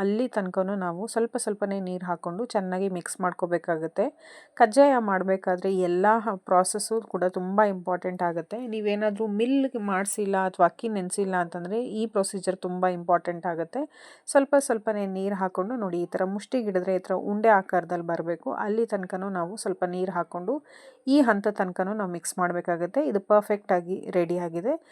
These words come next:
ಈಗ ನಾನು ಬ್ಯಾಚ್ ವೈಸಲ್ಲಿ ಎಲ್ಲ ಜರಡಿ ಇಟ್ಕೊತಾ ಇದ್ದೀನಿ. ಸ್ವಲ್ಪನೂ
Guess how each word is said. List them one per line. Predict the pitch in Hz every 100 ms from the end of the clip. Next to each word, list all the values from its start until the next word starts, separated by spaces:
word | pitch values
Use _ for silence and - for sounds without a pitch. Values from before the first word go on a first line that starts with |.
| - _ 269
ಈಗ | 269 262
ನಾನು | 240 226 208
ಬ್ಯಾಚ್ | 202 240 -
ವೈಸಲ್ಲಿ | 202 202 196 185 196
ಎಲ್ಲ | 170 190 185
ಜರಡಿ | 175 175 202
ಇಟ್ಕೊತಾ | 185 - 175 170 160
ಇದ್ದೀನಿ. | 165 196 269 _ _ _ _ _ _ - - _ _ _ _
ಸ್ವಲ್ಪನೂ | 254 254 320 285